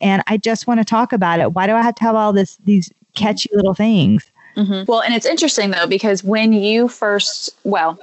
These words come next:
Speaker 2: let's just say that at the beginning of quarantine, there was a surge in, uh, new demographics on the pl-, on the platform, where the platform, w-, the majority was teenagers and very, very early twenties, but really mostly teenagers. You saw all these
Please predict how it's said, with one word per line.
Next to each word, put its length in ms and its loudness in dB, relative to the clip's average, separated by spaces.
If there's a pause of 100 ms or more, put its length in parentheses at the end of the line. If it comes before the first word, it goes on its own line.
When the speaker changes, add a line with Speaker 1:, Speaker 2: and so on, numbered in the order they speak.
Speaker 2:
let's 240 -6
just 200 -4
say 140 -2
that 180 -2
at 100 -2
the 100 -2
beginning 300 -4
of 100 -12
quarantine, 500 -2
there 140 0
was 160 -2
a 100 0
surge 680 0
in, 280 -2
uh, 220 -4
new 200 2
demographics 640 -4
on 120 -4
the 80 -2
pl-, 260 -18
on 140 -4
the 80 -4
platform, 500 -2
where 220 -2
the 100 -4
platform, 520 -2
w-, 180 -4
the 80 -4
majority 520 0
was 300 -2
teenagers 640 -2
and 180 -4
very, 220 0
very 180 0
early 240 0
twenties, 540 -6 (200)
but 100 0
really 280 2
mostly 340 -2
teenagers. 720 0 (280)
You 100 0
saw 240 0
all 260 0
these 220 0